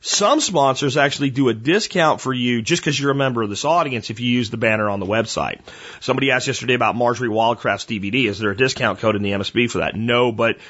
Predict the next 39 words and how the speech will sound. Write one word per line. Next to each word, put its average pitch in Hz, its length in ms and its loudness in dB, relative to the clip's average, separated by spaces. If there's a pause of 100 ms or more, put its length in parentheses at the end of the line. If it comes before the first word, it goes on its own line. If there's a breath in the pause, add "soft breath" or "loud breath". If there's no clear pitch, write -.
(160 loud breath)
you 147 180 -2
pay 147 200 2
less 135 340 0
than 120 200 0
people 123 300 -2
do 120 240 2
if 110 100 0
they 117 120 0
just 110 180 -8
go 117 120 2
to 113 120 0
the 104 80 -6
site 104 340 0
generically 101 680 -4
because 90 280 -4
you 90 60 -8
go 101 160 4
through 98 240 -2
our 90 140 2
link. 123 480 -2 (320 loud breath)
So 117 500 2
that's 117 260 0
not 131 220 4
always 120 260 4
the 104 60 -8
case. 110 300 0
You 101 100 -2
need 110 200 0
to 104 40 -2
be 104 100 0
a 98 60 -2
member 98 240 -2
to 95 80 -4
get 98 140 -2
a 92 40 -2
discount 90 440 -4
from 82 100 -6
a 80 40 -6
sponsor. - 440 -4